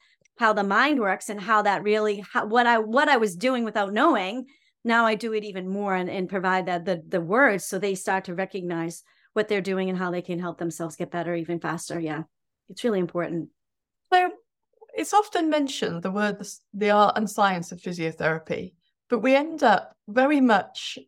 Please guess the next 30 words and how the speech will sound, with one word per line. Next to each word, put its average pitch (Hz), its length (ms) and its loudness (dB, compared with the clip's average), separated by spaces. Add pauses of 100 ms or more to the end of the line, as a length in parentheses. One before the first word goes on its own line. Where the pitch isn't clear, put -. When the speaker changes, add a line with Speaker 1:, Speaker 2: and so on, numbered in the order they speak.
(140)
Speaker 2:
uh, 185 280 -2 (420)
evidence-based 202 960 -4 (240)
papers, 202 680 -4
literature, 202 760 -2
and 214 120 -4
you're 285 120 -4
quite - 360 2
open 320 340 -2
in 202 80 -8
terms 202 300 -6
of 208 40 -8
the 180 60 -4
way 196 120 -4
you're 220 100 -4
talking 247 400 0
about 202 240 0
spirituality 220 1040 -2
and 185 320 0
energy 233 440 0
and 269 140 0
the - 220 -4
art 294 480 4
of 175 160 -8
physiotherapy, 175 720 -4
not 254 160 -8
just 254 240 -8
the 269 80 -8
science 240 600 0
of 175 80 -14
physiotherapy. - 760 -10